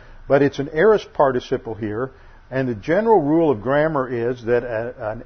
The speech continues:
aorist participle, because it's, it's past tense, uh, it doesn't have a time element in, in, when it's a participle,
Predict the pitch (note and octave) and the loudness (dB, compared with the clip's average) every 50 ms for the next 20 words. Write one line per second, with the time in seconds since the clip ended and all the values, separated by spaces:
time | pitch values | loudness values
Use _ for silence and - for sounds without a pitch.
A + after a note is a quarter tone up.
0 | - - C#3+ D3+ F#3 F#3+ F#3+ F#3 - - - - - D#3 C#3+ C#3+ B2+ A#2+ - - | -10 -2 0 2 2 2 0 -2 -4 -8 -16 -2 2 2 2 4 2 -2 -4 -2
1 | B2+ A2+ - - G#2+ A2 C3 D3 - - - G#2+ - - B2 G#2+ G#2+ G#2 - - | -4 -4 -4 -4 -6 -6 -6 -6 -8 -12 -16 -10 -2 0 0 0 -2 -8 -16 -18
2 | - - - - A#2 G#2+ - - - - D3 D3 C#3+ C3 - - - D#3 B2+ A2 | -20 -20 -16 -14 -12 -12 -12 -16 -4 2 2 4 4 2 0 -6 -6 -6 -4 -4
3 | A2 C#3+ - - - - - - - - - - - - - - - - - - | -6 -8 -12 -18 -20 -20 -20 -20 -20 -20 -20 -20 -20 -20 -20 -20 -20 -20 -20 -12
4 | A2+ A#2 A#2+ A#2 A2 A2 A#2+ C#3 C#3+ C3+ C#3 C3+ C3 C#3+ C3+ A#2 A#2 - - - | -10 -8 -8 -8 -8 2 4 4 4 4 2 -2 0 0 0 0 -2 -6 -8 -4
5 | - D3+ D3 D3 C#3 C3 C3 C3+ C3 A#2+ B2+ B2 A#2 A#2 A#2 A2+ G#2+ G#2 A#2 - | 0 2 2 4 2 2 -2 -2 0 0 0 0 -2 -4 -6 -6 -8 -10 -12 -16
6 | - - A#2+ A2+ A2+ A2 A2 - A#2 A#2 A2+ G#2+ G#2+ G2+ - G2 - - - C3+ | -14 -10 -8 -8 -8 -10 -12 -12 -10 -10 -8 -8 -10 -12 -14 -16 -6 0 0 2
7 | C#3+ B2+ A2+ - - G2+ F#2 - A2 A#2+ A#2 | 2 0 -2 -8 -10 -12 -12 -10 -10 -10 -10